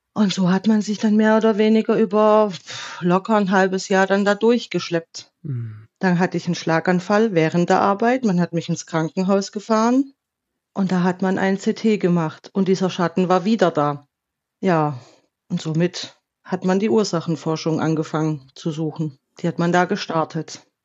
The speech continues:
Speaker 2: Lass mich noch mal kurz einhaken. Du
Speaker 1: Mhm.
Speaker 2: hast einen Schlaganfall bekommen. Du warst vierzig
Speaker 1: Mhm.
Speaker 2: Jahre alt. Wie hat sich
Speaker 1: Ja.
Speaker 2: das bemerkbar gemacht? Dass, also wenn du sagst, auf der Arbeit, haben das deine Kollegen bemerkt? Hast du's selbst bemerkt?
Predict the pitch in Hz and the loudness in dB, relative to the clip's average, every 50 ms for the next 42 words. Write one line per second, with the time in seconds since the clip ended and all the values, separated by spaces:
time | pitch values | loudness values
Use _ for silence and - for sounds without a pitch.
0 | _ _ _ _ _ 160 165 160 - 233 208 - 202 170 196 185 - - 185 - | _ _ _ _ _ 0 0 0 2 0 -2 -2 -2 -2 -4 -4 -6 -6 -8 -8
1 | - - 143 143 135 127 135 135 131 - 135 135 - - - - - - - _ | -6 -6 -6 -6 -6 -6 -6 -8 -8 -8 -10 -10 -12 -14 -20 -20 -20 -20 -20 _
2 | _ _ _ - - 139 - - 180 208 175 233 269 - - 202 208 214 - - | _ _ _ -4 -4 -2 0 0 0 0 0 -2 -2 -2 -2 0 0 0 -2 0
3 | - 156 151 151 - 156 156 143 - 143 135 127 131 123 - - 139 131 131 135 | 0 0 0 0 -2 -4 -4 -4 -4 -6 -4 -4 -6 -6 -4 -2 -2 -2 -2 -4
4 | 135 139 - - 139 156 156 - - - - 214 208 175 - - 160 156 135 131 | -6 -8 -8 -4 0 0 0 -2 -2 -2 -2 -2 0 0 -2 -2 -2 -2 -2 -2
5 | 127 135 139 135 131 135 135 - - - - - - _ - - - - - 214 | -4 -4 -6 -4 -4 -6 -6 -8 -10 -18 -20 -20 -20 _ -20 -20 -12 -6 -2 0
6 | 208 214 220 - 233 - - 180 - - 156 147 143 139 139 - - 269 269 202 | 0 0 0 -2 -2 -2 -4 -4 -6 -6 -6 -4 -4 -4 -4 -4 -2 -2 -2 0
7 | 151 143 139 143 - - - 147 - - - - - 151 139 156 147 - 170 156 | 0 -2 -2 -4 -6 -8 -8 -8 -8 -8 -6 -4 -2 0 0 0 0 2 0 0
8 | 151 156 151 156 156 151 - - 139 - - 143 113 - 123 135 - 208 220 - | 0 0 0 0 -2 -2 -4 -6 -8 -6 -6 -8 -8 -6 -6 -6 -4 -4 -4 -2
9 | 175 151 139 135 - 143 135 131 127 - - 135 120 143 175 220 233 233 220 220 | -4 -4 -4 -4 -6 -6 -6 -6 -6 -8 -6 -4 -4 -2 -2 -2 -4 -4 -4 -4
10 | 220 226 247 - - 170 - - 120 - - 123 113 - - - - 202 214 214 | -4 -4 -6 -6 -6 -8 -6 -6 -8 -8 -8 -8 -8 -10 -10 -8 -6 -6 -4 -4
11 | 226 262 277 277 - - | -4 -4 -6 -8 -12 -20